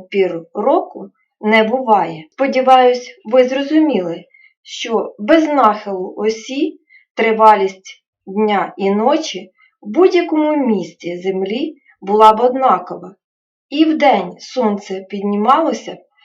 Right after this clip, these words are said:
над горизонтом не на одну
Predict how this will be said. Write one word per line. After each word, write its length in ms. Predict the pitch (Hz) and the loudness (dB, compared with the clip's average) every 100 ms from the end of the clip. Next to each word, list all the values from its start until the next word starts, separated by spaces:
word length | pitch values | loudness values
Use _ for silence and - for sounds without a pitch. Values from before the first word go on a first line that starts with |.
| _ - | _ -2
над 240 | 214 220 | 0 0
горизонтом 880 | - 240 254 254 214 180 180 165 190 _ _ _ | -2 0 0 0 -4 -4 -8 -14 -16 _ _ _
не 260 | 214 233 214 | -2 0 0
на 180 | 202 | -2
одну 640 | 185 190 185 220 302 370 | -2 -4 -4 -2 -2 -6